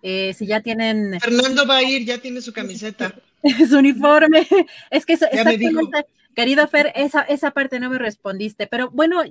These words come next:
Speaker 1: finalmente ya el día de ayer se dio a conocer este técnic-, este comité técnico que, bueno, sería el encargado de presentar estas cuartetas y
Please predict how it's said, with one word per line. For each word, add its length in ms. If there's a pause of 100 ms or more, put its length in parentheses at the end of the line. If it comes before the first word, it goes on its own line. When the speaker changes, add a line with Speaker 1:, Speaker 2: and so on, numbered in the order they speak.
Speaker 1:
finalmente 540
ya 120
el 80
día 140
de 100
ayer 340 (240)
se 100
dio 80
a 40
conocer 380
este 200
técnic-, 460
este 360
comité 360
técnico 380
que, 140
bueno, 220
sería 440 (280)
el 100
encargado 460
de 100
presentar 460
estas 320
cuartetas 920 (420)
y 680